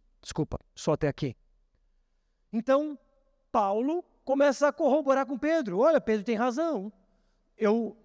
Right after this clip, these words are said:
eu e Barnabé fizemos uma viagem, vocês sabem, percorremos diversas cidades ao redor do mar Mediterrâneo e milhares de pessoas se converteram. Vimos sinais, vimos milagres.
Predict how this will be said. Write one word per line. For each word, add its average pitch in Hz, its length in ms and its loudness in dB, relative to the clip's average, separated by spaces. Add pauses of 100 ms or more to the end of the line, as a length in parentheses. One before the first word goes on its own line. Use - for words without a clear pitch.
eu 233 160 4
e 240 40 2
Barnabé 220 500 0
fizemos 202 400 -4
uma 214 160 0
viagem, 170 540 -2
vocês 170 280 -6
sabem, 180 420 -2 (340)
percorremos 202 540 0
diversas 233 600 -2
cidades 233 760 -2 (260)
ao 196 160 2
redor 220 400 2
do 196 120 -4
mar 208 360 0
Mediterrâneo 175 760 -2 (440)
e 233 180 -2
milhares 202 680 2
de 175 80 -6
pessoas 175 360 -4
se 156 80 -10
converteram. 175 520 -4 (580)
Vimos 208 280 0
sinais, 214 580 0
vimos 170 280 -4
milagres. 202 800 -2